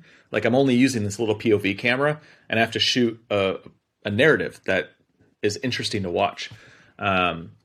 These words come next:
the climb itself, I've already done it. So for me, it wasn't, like, a new adventure, but it was something that I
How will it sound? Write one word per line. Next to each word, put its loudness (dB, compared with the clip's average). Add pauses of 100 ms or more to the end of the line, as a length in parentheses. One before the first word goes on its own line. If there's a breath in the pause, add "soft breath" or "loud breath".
the 6
climb 2
itself, 0
I've 2
already 6
done 2
it. -4
So 2
for -4
me, 2
it 4
wasn't, -2
like, -2
a -6
new 0
adventure, 0
but 0
it -4
was -4
something -4
that 2
I -2